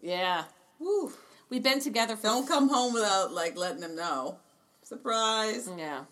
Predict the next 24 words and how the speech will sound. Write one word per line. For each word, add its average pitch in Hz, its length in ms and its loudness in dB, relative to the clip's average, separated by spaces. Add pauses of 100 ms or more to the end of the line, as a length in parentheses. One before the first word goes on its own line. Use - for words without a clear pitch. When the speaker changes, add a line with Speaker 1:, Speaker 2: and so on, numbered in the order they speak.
(640)
Speaker 1:
"We've 208 140 -6
been 220 120 -4
together 220 320 -2
for 220 120 -12
five 208 380 2
years. 180 640 -4
How 220 400 -2
will 262 240 -6
I 233 160 -4
know 170 260 -6
if 202 120 -14
he's 165 240 -10
telling 165 580 -10
me 160 540 -10
the 185 80 -10
truth?" 415 320 -12 (1800)
Speaker 2:
This 392 220 0
is 330 160 2
a 220 100 2
tough 180 300 2
one, 139 260 -8
and 175 140 -6
I, 208 360 0
um, 190 340 -6